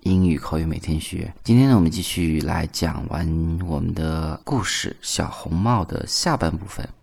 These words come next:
Okay, let's get started. The wolf got to the dwelling of the grandmother first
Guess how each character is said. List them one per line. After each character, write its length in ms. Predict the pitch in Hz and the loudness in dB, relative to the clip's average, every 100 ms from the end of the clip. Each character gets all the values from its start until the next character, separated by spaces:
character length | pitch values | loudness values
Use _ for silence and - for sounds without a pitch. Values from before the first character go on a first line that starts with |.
| _ _ - | _ _ -6
Okay, 340 | 71 - - - - | -6 -6 -10 -8 -6
let's 120 | 82 | -4
get 160 | - 71 | -4 -6
started. 640 | - 69 55 50 - - - - - - | -6 -6 -6 -8 -12 -18 -20 -20 -20 -6
The 220 | 90 87 | 0 2
wolf 560 | 87 117 151 156 151 - | 2 2 2 0 -4 -6
got 180 | - 82 | -2 -2
to 140 | - - | -2 -2
the 120 | 78 - | -4 -2
dwelling 540 | 90 87 104 113 113 | 2 4 4 4 2
of 160 | 90 87 | -2 -2
the 80 | 80 | -4
grandmother 720 | - 101 101 90 80 82 - | -2 0 2 2 0 -2 -4
first 600 | - 85 80 85 - | -4 -2 -2 -4 -8